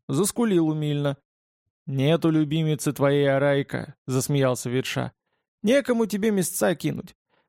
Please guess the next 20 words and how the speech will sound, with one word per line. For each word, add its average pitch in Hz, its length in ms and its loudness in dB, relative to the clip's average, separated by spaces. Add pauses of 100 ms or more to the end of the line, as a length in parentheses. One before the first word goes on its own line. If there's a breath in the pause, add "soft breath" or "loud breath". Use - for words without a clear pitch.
Ну, 196 140 2
пожди, 156 540 0 (180)
возвернётся, 160 720 2
поди, 127 240 0
скоро". 123 400 -2 (1000)
Пёс 214 300 4
улёгся 180 420 2
было 151 280 4
на 135 180 0
снег, - 640 -2 (180)
вытянул 156 560 2
лапы, 175 380 2
да 135 160 2
тут 220 240 -2
же 143 140 2
вскочил, 147 540 0
видно, 147 280 0
попал 170 400 2
в 120 80 -6
мокрое, 143 480 -2